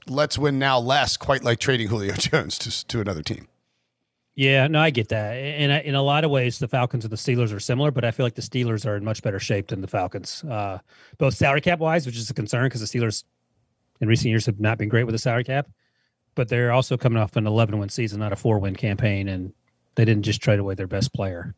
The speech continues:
Speaker 2: Um, so, I mean, I'm trying to think who their best player would be on offense at this point.
Speaker 1: Who, the Falcons?
Speaker 2: No, no, the Ste-, I'm trying to think the Steelers. What, what would be
Speaker 1: Oh,
Speaker 2: the, the Ju-,
Speaker 1: um,
Speaker 2: Julio Jones trade of that? I mean,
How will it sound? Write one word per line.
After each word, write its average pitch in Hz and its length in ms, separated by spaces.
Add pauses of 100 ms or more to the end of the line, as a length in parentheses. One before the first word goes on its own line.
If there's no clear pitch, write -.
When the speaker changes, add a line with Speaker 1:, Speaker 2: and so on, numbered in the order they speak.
(140)
Speaker 2:
Um, 101 420 (1500)
so, 113 440 (120)
I 120 40
mean, 123 80
I'm 104 80
trying 123 160
to - 40
think 107 120
who 113 60
their 104 100
best 101 180
player 104 180
would 92 120
be 104 100
on 92 80
offense 98 480
at 104 80
this 92 140
point. 90 280 (520)
Speaker 1:
Who, 156 100
the 117 80
Falcons? 151 520 (400)
Speaker 2:
No, 139 280
no, 127 200
the 113 60
Ste-, 123 220
I'm 110 80
trying 131 140
to 113 40
think 127 140
the 107 60
Steelers. 113 360 (100)
What, 120 180
what 123 120
would 113 120
be 156 60
Speaker 1:
Oh, 110 280
Speaker 2:
the, 127 80
the - 20
Ju-, 165 60
Speaker 1:
um, 170 260
Speaker 2:
Julio 117 220
Jones 113 280
trade 113 200
of 101 80
that? 107 240
I 98 60
mean, 110 280